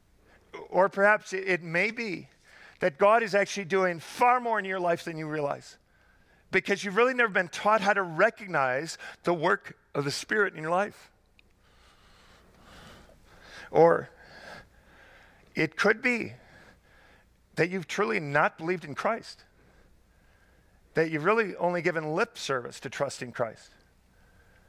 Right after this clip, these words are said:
And as we move towards communion today, really,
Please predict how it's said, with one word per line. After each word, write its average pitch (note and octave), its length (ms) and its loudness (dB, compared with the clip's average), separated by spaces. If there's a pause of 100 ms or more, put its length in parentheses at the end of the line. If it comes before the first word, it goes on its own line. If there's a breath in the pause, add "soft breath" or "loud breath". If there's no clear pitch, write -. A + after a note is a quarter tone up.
(580 soft breath)
And E3+ 120 4
as D#3+ 240 -2
we E3 160 0
move A3 240 0
towards F#3+ 300 0
communion F#3 400 -6
today, E3 400 -4 (1600 soft breath)
really, D#3+ 360 4